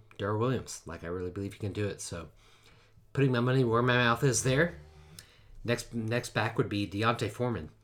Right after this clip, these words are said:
Uh, Foreman's among my few running backs, return, the, the few that are returning from Achilles injuries. We're gonna see how this all plays out because he's returning, Cam Akers returning,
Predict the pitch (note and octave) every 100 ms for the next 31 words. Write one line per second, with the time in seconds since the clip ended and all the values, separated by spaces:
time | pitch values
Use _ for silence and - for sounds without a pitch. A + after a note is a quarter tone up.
0 | _ _ - F2 - A2+ B2 A2+ G#2 G2
1 | G#2 G2+ F#2+ F2 F2 - B2 C#3 C#3 C#3
2 | B2 B2+ A2 G2+ G2+ - - - - -
3 | - F#2+ F2+ - G2+ F#2 G2+ F2+ F#2 F2+
4 | - A2+ G#2+ G2 F#2+ F#2 - A2 G#2+ -
5 | F#2+ F#2 - G#2 F2+ F2+ E2 D#2+ - G#2
6 | A2 - A2 G2+ G2+ G#2 G2 G#2 F#2+ G#2+
7 | G#2 - F#2+ F2+ - - - - - C#3+
8 | C3+ G2+ G2+ F#2+ G2 - - - - G#2+
9 | G2+ A#2 C3+ B2+ - - - F#2+ - F2+
10 | G2